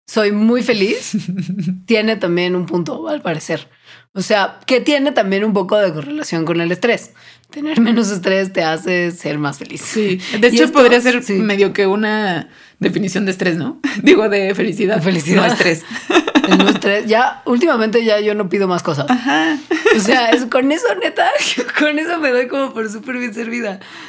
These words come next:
Speaker 1: Es como, "Leo, ¿eres feliz?". "Sí, ya no estoy tan estresada".
Speaker 2: Exacto.
Speaker 1: Punto, ya. Es todo. <laughs> Con, con eso ya. Pero bueno, menos estrés y más felicidad es algo que se puede ver en el cerebro como tal.
Speaker 2: Ujú, así es. Eso se vio justo en el cerebro.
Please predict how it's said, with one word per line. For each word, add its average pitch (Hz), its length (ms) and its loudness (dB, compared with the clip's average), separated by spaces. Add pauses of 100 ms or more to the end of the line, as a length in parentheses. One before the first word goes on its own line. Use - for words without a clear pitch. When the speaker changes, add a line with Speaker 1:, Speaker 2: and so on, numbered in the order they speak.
Speaker 1:
Es - 80 -20
como, 285 260 0
"Leo, 277 240 2
¿eres 311 220 -2
feliz?". 269 320 -2
"Sí, 269 460 -2
ya 262 120 2
no 277 100 0
estoy 269 200 -6
tan 262 180 0
estresada". 196 520 0
Speaker 2:
Exacto. 226 220 0
Speaker 1:
Punto, 202 200 2
ya. 202 240 0 (400)
Es 240 180 2
todo. 247 260 4
<laughs> - 520 0
Con, - 80 -14
con 269 240 2
eso 269 180 -2
ya. 269 240 0 (1400)
Pero 220 160 2
bueno, 269 360 2
menos 247 340 0
estrés 240 440 0
y 330 100 -4
más 185 180 -4
felicidad 185 480 -2
es 196 100 -4
algo 202 200 0
que 190 80 -8
se 175 100 -8
puede 196 260 0
ver 196 140 0
en 196 100 -2
el 165 120 -4
cerebro 165 360 -2
como 143 180 -8
tal. 190 280 -4 (100)
Speaker 2:
Ujú, 226 260 -4 (240)
así 190 240 2
es. 196 300 -2 (140)
Eso 220 220 0
se 226 120 2
vio 202 240 4
justo 180 420 -4
en 151 160 -2
el 139 100 -6
cerebro. 156 420 -8